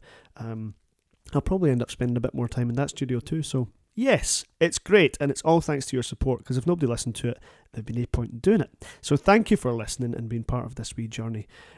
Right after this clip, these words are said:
Uh, drop me a line, let me know how you're doing, tell me what your connections are to the show. If you've got suggestions, ideas, you want me to, to mention something, let me know, 'cause I'd love to help. Um, we're a team, you know. I was talking to Robin Lang this morning, who was on the show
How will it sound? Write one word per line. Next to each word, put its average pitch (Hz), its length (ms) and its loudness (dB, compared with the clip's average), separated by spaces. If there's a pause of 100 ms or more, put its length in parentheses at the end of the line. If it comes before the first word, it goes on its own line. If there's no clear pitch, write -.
(120)
Uh, 135 80 0
drop 170 180 8
me 202 80 4
a 190 60 8
line, 196 240 10
let 156 120 6
me 156 60 4
know 160 140 6
how 143 80 4
you're 147 160 6
doing, 156 380 4 (120)
tell 151 160 2
me 147 180 4
what 139 200 0
your - 80 0
connections 135 520 -2
are 135 120 2
to - 100 -4
the 127 80 2
show. 135 260 2
If 131 120 0
you've 117 80 -8
got - 180 -4
suggestions, 139 580 0
ideas, 135 480 4
you 127 60 -2
want 127 120 0
me 120 60 -4
to, 117 200 -6 (280)
to - 100 -4
mention 139 300 2
something, 135 460 0 (340)
let 135 160 0
me 143 100 2
know, 180 180 6
'cause 131 240 -2
I'd 123 120 -4
love 127 160 -4
to 110 100 -14
help. 139 260 -4 (420)
Um, 113 420 -8 (120)
we're 147 160 2
a 165 40 2
team, 208 300 0
you 127 80 0
know. 147 160 0 (140)
I 147 60 2
was 143 100 2
talking 185 280 2
to 139 100 0
Robin 139 260 4
Lang 139 220 2
this 160 180 -2
morning, 143 240 4
who 127 180 0
was 120 140 -4
on 135 120 2
the 127 60 0
show 123 320 -2